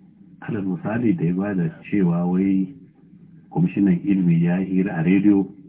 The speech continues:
ya ce wai shi aka zalunta, to ƙarya yake. Kwamishinan ilimi bai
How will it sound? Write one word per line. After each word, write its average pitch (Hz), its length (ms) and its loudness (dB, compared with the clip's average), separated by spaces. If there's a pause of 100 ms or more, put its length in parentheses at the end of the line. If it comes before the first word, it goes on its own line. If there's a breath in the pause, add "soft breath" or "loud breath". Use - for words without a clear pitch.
(640)
ya 90 280 2 (100)
ce 101 80 -2
wai 85 220 2 (120)
shi 92 200 2
aka - 260 -4
zalunta, 90 640 -2 (760 loud breath)
to 80 140 -4
ƙarya 95 380 0
yake. 90 340 -2 (1600)
Kwamishinan 95 460 0
ilimi 95 280 4
bai 82 200 -2